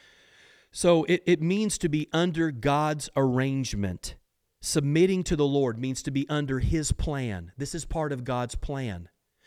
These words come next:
And a woman is not, is, is never being more Christ-like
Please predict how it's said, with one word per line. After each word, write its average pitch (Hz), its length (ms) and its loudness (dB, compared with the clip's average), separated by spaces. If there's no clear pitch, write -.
And 151 120 -2
a 143 60 0
woman 196 420 2
is 143 200 -4
not, 151 480 -4
is, 143 240 -6
is 143 160 -2
never 180 320 -2
being 160 280 -2
more 147 240 -2
Christ-like 147 1000 -6